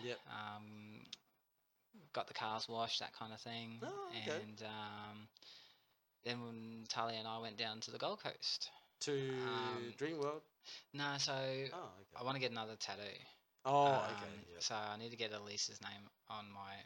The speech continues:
Speaker 2: on my arm
Speaker 1: Yep.
Speaker 2: with the rest of the kids. So,
Speaker 1: Yep.
Speaker 2: um, I know there's tattoo studios everywhere, but I normally go to Skin F X on the Gold Coast.
Speaker 1: Okay.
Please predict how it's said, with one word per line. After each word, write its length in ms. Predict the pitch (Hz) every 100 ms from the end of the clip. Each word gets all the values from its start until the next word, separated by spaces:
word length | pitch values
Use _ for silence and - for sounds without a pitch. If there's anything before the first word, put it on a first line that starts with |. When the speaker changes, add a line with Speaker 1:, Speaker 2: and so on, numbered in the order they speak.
| - _
Speaker 2:
on 80 | 104
my 140 | 98 101 101
arm 140 | 98 101 113
Speaker 1:
Yep. 160 | 117 95 - - - - -
Speaker 2:
with 100 | 113
the 80 | 113
rest 140 | 147
of 40 | -
the 60 |
kids. 260 | - - -
So, 100 | 110 104 - - -
Speaker 1:
Yep. 120 | 92 - _
Speaker 2:
um, 560 | 117 113 113 110 110 120
I 80 | -
know 160 | 139 135
there's 180 | 120 110
tattoo 300 | 110 104 101
studios 480 | - 101 98 98
everywhere, 480 | 101 92 98 98 98 98
but 320 | 98 90 69 _ _ 107
I 40 |
normally 260 | 107 107 101
go 160 | 101 101
to 280 | 101 98
Skin 240 | 98 - 98
F 120 | 98
X 440 | - - - - - -
on 80 |
the 60 | 104
Gold 160 | 127 127
Coast. 360 | - - - 165
Speaker 1:
Okay. 200 | 139